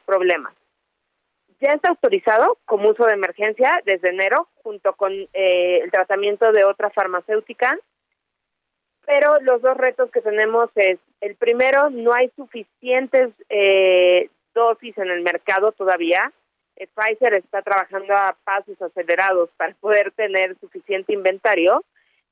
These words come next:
y como ya lo vimos en temas de vacunas y en otros insumos, pues bueno, siempre nos, somos los últimos en la fila, ¿no? En tener estos insumos disponibles en el país.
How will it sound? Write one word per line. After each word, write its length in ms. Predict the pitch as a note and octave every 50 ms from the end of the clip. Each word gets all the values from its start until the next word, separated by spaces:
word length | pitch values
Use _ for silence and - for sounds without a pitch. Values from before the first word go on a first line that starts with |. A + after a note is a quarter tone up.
| _ _ _
y 300 | - G#3+ G#3+ G#3 G#3 G3
como 260 | - G3+ G3 G3 G3
ya 180 | F#3 G#3 G#3 G#3+
lo 100 | A3 G#3
vimos 460 | G#3 G3+ G#3+ G#3 G3+ G3+ G3 F#3 -
en 140 | F3+ E3 D#3
temas 280 | F3 F3 E3+ E3+ D#3+
de 60 | E3+
vacunas 640 | E3 E3+ F3 - - E4 E4 D#4 D4 C#4 B3+ B3 A#3 F#3+
y 80 | F#3+ F3+
en 120 | F3 F3+ F#3
otros 520 | F#3 F3+ - - F#3+ F#3+ F#3 F3+ F3+ -
insumos, 640 | F#3 F3+ F3+ F3+ - A3+ A3 G#3 G3 F#3+ G#3+ C#4 E4+ _ _ _ _ _ _ _ _ _ _ _ _
pues 120 | - F#3+ F#3
bueno, 280 | G3+ G3+ F#3 F3+ F3 F3 - _
siempre 360 | - G3 F#3+ F#3+ G3+ G#3 G#3
nos, 180 | G3+ F#3 F3 E3+ _ _ -
somos 260 | G#3 G#3 G#3 G#3+ G#3
los 180 | G3+ F#3+ - -
últimos 480 | G#3+ G#3+ G3+ A3+ A3 G#3 F#3+ F3+ F3 -
en 160 | - F#3 G3 F#3+
la 100 | F3+ F3
fila, 380 | - - A3 G3+ F#3 E3 D#3 D#3+
¿no? 220 | E3+ E3+ F3+ G3+
En 100 | G#3+ G3+
tener 320 | - F#3+ F3 F3+ F#3 F#3
estos 300 | F#3+ F#3+ - - F3 - -
insumos 440 | F3 E3+ - - F#3 F#3 F#3 F3+ F3
disponibles 800 | F3+ F3 _ - F3+ F3 F3 F3 E3+ E3+ F3 F3+ F3 E3 -
en 120 | E3+ D#3 D#3
el 100 | D3+ -
país. 300 | - D#3 D#3 D#3 D#3